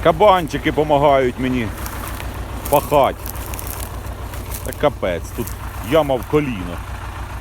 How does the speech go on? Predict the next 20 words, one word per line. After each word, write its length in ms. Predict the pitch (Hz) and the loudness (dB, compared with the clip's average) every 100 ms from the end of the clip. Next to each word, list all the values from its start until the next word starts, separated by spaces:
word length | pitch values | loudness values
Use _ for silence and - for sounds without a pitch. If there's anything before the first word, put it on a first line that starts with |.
| - - - - - - - - - - - - - - - 135 | -10 -10 -10 -10 -10 -8 -8 -10 -10 -8 -8 -8 -10 -10 -8 -4
Ну 100 | 147 | -2
і 100 | 135 | 0
там 280 | 147 143 | 2 2
були 340 | 117 110 107 98 - | 0 0 0 -2 -4
ще 160 | 95 - - - - - - - - - | -6 -6 -8 -8 -8 -8 -10 -10 -10 -8
невеличкі. 680 | 101 101 113 101 92 85 - 92 | -4 -2 -2 -2 -4 -6 -6 -6
Ну 100 | 117 | -4
тут 160 | 139 - | -4 0
капець, 400 | 139 - 101 87 | -2 0 -2 -2
ну 60 | 101 - | -6 -4
що 140 | 147 | -4
тут 160 | 127 117 | -2 -4
можна 300 | 120 101 104 | -2 -2 -4
шукати? 440 | 120 104 107 82 - - - - - - - - - - - - - - - - - - - - - | -6 -2 -2 -2 -6 -10 -10 -8 -8 -10 -10 -10 -10 -10 -10 -10 -10 -10 -10 -10 -10 -10 -10 -10 -8
Хм. 60 | 101 - - - - - - - - - - - - - - - - - | -8 -8 -10 -10 -10 -10 -12 -12 -12 -10 -12 -12 -12 -12 -12 -12 -10 -8
Все 180 | 92 135 | -2 -2
ще 140 | 127 | 0
й 40 | 117 | -2
дальше 520 | 107 117 120 101 113 | 0 2 0 -2 -4
є. 280 | 110 107 | -4 -4